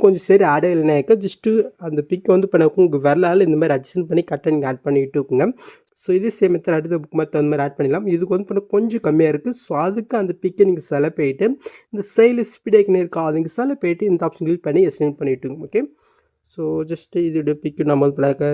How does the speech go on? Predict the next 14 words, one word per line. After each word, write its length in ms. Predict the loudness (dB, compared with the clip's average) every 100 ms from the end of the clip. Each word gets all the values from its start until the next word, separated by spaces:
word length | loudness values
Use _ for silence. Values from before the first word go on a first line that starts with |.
| -2
சேஞ்ச் 220 | 0 -2 -2
பண்ணிக்கலாம். 440 | -2 0 0 -2 -4 -10
So, 80 | -2 0
மறுபடியும் 320 | 2 2 2 2
நம்ம 180 | 2 0 0
பேஸ்ட் 260 | -2 0 2
பண்ணிட்டு 280 | 2 2 0 -2 -8 -8
எக்ஸ்ட்ரா 240 | 0 2 4
கம்மி 180 | 2 2
ஆச்சுன்னா 260 | 0 -4 -8
ஸ்பீட் 340 | -12 _ -2 -2
ஐக்கன் 200 | -4 -2
யூஸ் 160 | -2 -4 -4
பண்ணிட்டு 340 | -2 -2 -2